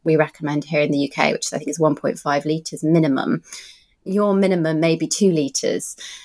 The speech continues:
So try and increase that to maybe eight to ten glasses if you normally have six to eight,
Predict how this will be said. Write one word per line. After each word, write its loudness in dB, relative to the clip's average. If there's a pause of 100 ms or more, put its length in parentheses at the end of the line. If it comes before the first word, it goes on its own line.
(200)
So 4
try 2
and 4
increase 0
that 0
to -2
maybe 0
eight 2
to -6
ten -4
glasses -2
if -6
you 2
normally 2
have -4
six -6
to -4
eight, -2